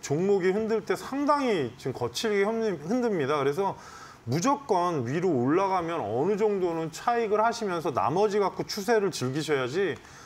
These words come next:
또 가만히 놔두면은 또 밑으로 조정 왔을 때 매수가까지 오면은 거의 멘붕 옵니다. 그래서 몇 번 말씀드리지만 사천이백오십 원, 사천오백 원을 목표가로 보시고, 정고점까지 갈 부분은 사실 이격이 크기 때문에 사실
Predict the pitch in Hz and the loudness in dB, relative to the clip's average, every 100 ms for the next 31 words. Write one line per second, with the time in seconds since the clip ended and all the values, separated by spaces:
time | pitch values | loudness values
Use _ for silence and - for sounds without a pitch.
0 | - - 196 - 156 220 226 208 214 151 | -10 -4 -2 2 2 4 4 4 2 2
1 | 180 170 165 160 156 104 131 139 196 175 | 0 0 -2 -2 -4 -4 -8 -4 -2 -2
2 | - 127 185 180 156 131 131 123 135 110 | -2 -2 0 -2 -4 -2 -2 -2 -2 -8
3 | - - - 113 135 208 196 185 185 180 | -12 -16 0 0 2 2 2 2 2 2
4 | 117 131 156 156 147 120 123 107 117 156 | 2 0 -2 -2 -2 -2 0 0 0 2
5 | 175 135 117 139 123 139 170 139 - - | 2 2 0 0 0 2 0 -2 -10 -20
6 | - - 135 143 220 175 131 131 190 185 | -20 -2 2 4 4 4 2 2 0 0
7 | 156 165 175 208 214 226 190 165 139 123 | 0 -2 0 -2 -2 -2 0 0 0 0
8 | 143 156 214 220 208 214 214 160 131 160 | -2 0 0 0 -2 -2 -4 0 0 2
9 | 196 175 160 117 - 156 160 151 123 117 | 2 2 0 -2 -4 -2 0 0 0 -2
10 | 147 185 160 - - - - - 151 208 | 0 0 -2 -8 -18 -20 -16 -2 2 4
11 | 302 302 285 262 233 240 214 170 127 160 | 4 4 2 2 2 2 2 2 2 2
12 | 156 208 196 175 165 175 175 - 190 131 | 2 0 2 0 0 0 -2 0 -2 0
13 | 135 165 202 180 - 247 254 226 190 180 | 0 4 4 2 -2 -2 0 0 0 0
14 | 202 165 | -2 -4